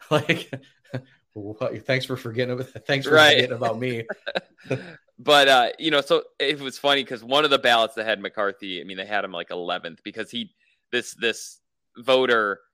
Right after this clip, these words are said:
Speaker 2: put, like, five offensive linemen, five defensive linemen, forgot Chris Jenkins too, which I thought was especially impressive. Like, he's making this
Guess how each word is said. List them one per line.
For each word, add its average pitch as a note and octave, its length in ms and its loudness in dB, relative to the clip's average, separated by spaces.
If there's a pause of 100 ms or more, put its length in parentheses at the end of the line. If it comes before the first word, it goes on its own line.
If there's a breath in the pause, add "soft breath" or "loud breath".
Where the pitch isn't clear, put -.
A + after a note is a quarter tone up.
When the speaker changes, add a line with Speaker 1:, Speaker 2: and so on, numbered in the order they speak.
(420)
Speaker 2:
put, C3+ 260 2 (140)
like, A2 200 -4
five A#2+ 380 4
offensive A2+ 480 -2
linemen, G2+ 320 -2
five G#2+ 320 -2
defensive G2+ 500 -10
linemen, F#2 380 -6 (300)
forgot D3+ 560 2
Chris C#3+ 260 -4
Jenkins G2 540 -6
too, F2+ 380 -10 (180)
which A#2 180 -6
I B2+ 120 4
thought B2 200 4
was A2 160 -8
especially C#3 600 -2
impressive. G#2+ 480 -4
Like, G2+ 120 -2
he's A#2 200 -8
making A#2+ 320 -2
this G#2+ 180 -8